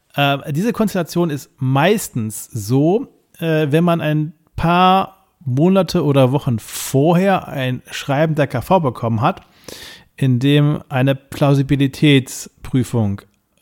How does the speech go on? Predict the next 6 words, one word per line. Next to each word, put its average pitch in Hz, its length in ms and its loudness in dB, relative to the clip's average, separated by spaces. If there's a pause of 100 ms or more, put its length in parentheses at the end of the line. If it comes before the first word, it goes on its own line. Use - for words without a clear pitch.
(240)
äh, 120 320 -4
angekündigt 127 720 0
wird. 110 240 -8
Also 117 260 -6
der 117 160 -6
Vorwurf, 156 680 0